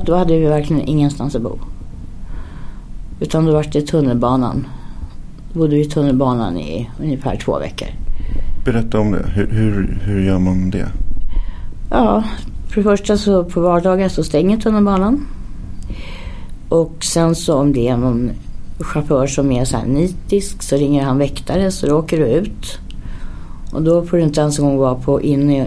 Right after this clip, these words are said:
Speaker 1: i tunnelbaneområdet utan då måste du ut. <clears throat> Men på helgerna så går de ju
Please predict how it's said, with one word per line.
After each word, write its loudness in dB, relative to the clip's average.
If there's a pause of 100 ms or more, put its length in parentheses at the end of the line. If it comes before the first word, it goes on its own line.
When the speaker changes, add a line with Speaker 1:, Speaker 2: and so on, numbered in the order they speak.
(100)
Speaker 1:
i 0
tunnelbaneområdet 2
utan 0
då 2
måste 0
du 2
ut. -4 (1000)
<clears throat> 0 (960)
Men 4
på 0
helgerna 4
så 2
går 4
de 4
ju 2